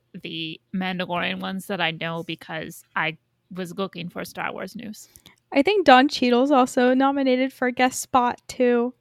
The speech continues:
Speaker 2: But I think he's nominated for, like, best guest spot. And, well, no, 'cause Falcon Winter Soldier wasn't anthology series. It was actual,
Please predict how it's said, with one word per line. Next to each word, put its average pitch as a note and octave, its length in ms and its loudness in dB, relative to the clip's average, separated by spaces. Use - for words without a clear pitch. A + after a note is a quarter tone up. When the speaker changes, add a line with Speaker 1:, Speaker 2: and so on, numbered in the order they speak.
Speaker 2:
But B3+ 220 6
I C4+ 120 6
think D#4+ 180 0
he's E4+ 180 2
nominated B3+ 300 4
for, B3 80 2
like, G#3+ 240 -2
best - 460 -4
guest A3+ 260 2
spot. G3 360 -2
And, G3+ 180 -6
well, B3 160 4
no, A3 260 2
'cause - 420 -8
Falcon A#3+ 380 -2
Winter G#3 180 -2
Soldier G3 360 -2
wasn't F#3+ 340 -2
anthology G3 640 -2
series. - 520 -6
It A3 60 -4
was G#3+ 140 -4
actual, - 640 -8